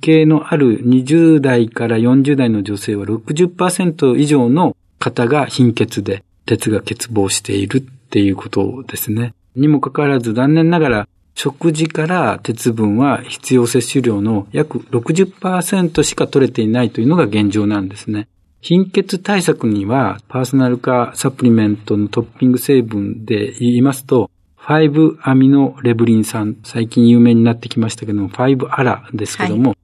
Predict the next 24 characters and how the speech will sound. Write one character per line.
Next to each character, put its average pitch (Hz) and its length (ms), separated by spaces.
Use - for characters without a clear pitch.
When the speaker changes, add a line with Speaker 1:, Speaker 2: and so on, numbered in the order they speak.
Speaker 1:
こ 147 100
れ 156 100
と 202 220
鉄 - 360
を 127 300
組 123 160
み 120 80
合 120 40
わ 120 40
せ 120 140
た 113 100
も 117 140
の 214 100
が 151 140
非 117 100
常 107 160
に 98 140
有 98 120
効 101 260
で 107 100
あ 110 80
ろ 104 140
う 98 40
と。 - 180